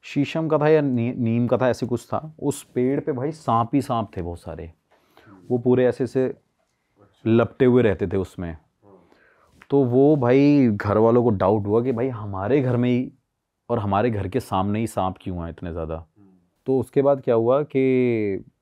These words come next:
जैसे ही घर वालों ने डिसाइड किया कि यार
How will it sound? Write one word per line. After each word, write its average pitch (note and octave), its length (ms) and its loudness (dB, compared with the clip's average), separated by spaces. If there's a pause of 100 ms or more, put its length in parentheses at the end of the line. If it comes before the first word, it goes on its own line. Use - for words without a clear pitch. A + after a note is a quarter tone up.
(440)
जैसे G#2 500 -2
ही A#2+ 380 0 (1300)
घर G2 200 -2
वालों G#2 240 2
ने G#2+ 100 -2
डिसाइड G2 380 -4
किया G#2 220 -4
कि A2 180 -6
यार A#2+ 200 -8